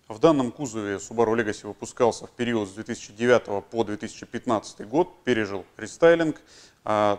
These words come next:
также имелась версия с кузовом Универсал и версия Outback, которая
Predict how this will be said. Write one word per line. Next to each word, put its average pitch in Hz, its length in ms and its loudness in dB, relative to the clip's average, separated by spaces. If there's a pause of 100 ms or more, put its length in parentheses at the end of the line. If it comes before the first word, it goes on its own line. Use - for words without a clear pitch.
также 101 400 2 (120)
имелась 110 420 -4
версия 107 400 -4
с - 80 -16
кузовом 101 420 -6
Универсал 131 640 0 (160)
и 156 180 -2
версия 120 460 -2
Outback, 110 540 2
которая 98 500 -6